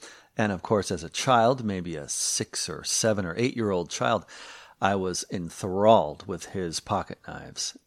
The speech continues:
<laughs> And his, his favorite pocket knife brand was Old Timer.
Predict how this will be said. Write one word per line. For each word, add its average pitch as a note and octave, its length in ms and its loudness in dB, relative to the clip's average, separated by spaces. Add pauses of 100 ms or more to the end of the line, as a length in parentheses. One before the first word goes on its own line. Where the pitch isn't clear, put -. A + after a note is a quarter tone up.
<laughs> - 200 -4
And G#2 400 0
his, - 560 0
his C3 320 2
favorite F2+ 580 0 (320)
pocket - 300 -6
knife E2 500 -10
brand F#2+ 540 2
was F2 240 -4
Old F2+ 260 2
Timer. G2 500 -2